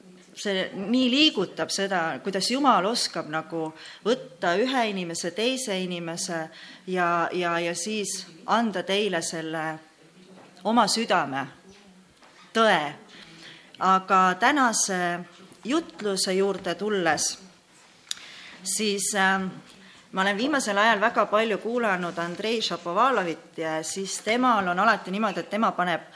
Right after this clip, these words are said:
oma jutlustele nimesid. Ja, ja, ja kui Toivo minu käest, äh,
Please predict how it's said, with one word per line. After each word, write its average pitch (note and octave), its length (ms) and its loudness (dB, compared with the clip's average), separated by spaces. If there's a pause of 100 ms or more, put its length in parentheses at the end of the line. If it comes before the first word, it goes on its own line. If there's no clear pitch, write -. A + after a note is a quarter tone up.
(240)
oma F3+ 180 0
jutlustele F3 680 -2
nimesid. G3 640 -2 (960)
Ja, F3 480 4 (160)
ja, E3+ 380 4
ja E3+ 160 -2
kui F3+ 260 -4
Toivo B3 360 0
minu A#3+ 260 0
käest, E3+ 480 -2
äh, E3+ 260 0